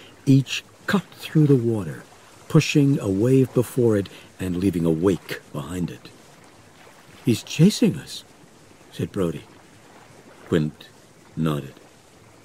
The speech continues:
"He means to make a fight of it." For the first time, Brody saw a frown of disquiet on Quint's face. It was not fear, nor true alarm,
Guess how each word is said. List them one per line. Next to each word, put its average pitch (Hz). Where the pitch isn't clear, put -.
"He 73
means 82
to 78
make 76
a -
fight 73
of -
it." -
For 107
the 92
first 175
time, 76
Brody 127
saw 104
a 101
frown 120
of 92
disquiet 107
on 87
Quint's 92
face. -
It 139
was 147
not 185
fear, 120
nor 165
true 143
alarm, 135